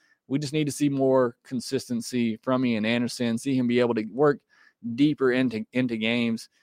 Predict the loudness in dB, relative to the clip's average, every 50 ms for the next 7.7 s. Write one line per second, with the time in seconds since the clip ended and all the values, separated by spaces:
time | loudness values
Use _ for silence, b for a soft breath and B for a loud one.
0 | _ _ -8 -6 -4 -2 -2 -2 -4 -4 -2 -2 0 -2 -2 -4 -4 -4 -2 -4
1 | -4 -6 -6 _ 0 0 0 0 -2 -2 -2 -4 -4 -4 -4 -2 0 2 2 4
2 | 4 6 6 6 6 6 4 2 2 2 2 -4 -10 -10 -10 _ _ _ _ _
3 | -10 -6 -6 -4 -2 0 0 0 0 -2 -2 -2 -2 -2 0 0 -2 -2 _ _
4 | _ _ _ _ _ _ _ -6 -4 -2 -2 -2 -4 -10 _ _ -6 -2 0 4
5 | 6 8 8 6 6 6 4 2 2 2 2 2 4 6 6 6 8 6 6 4
6 | 2 2 4 4 2 2 4 2 2 4 2 2 0 -6 _ _ -2 2 4 4
7 | 6 6 4 4 4 2 2 0 0 0 0 0 0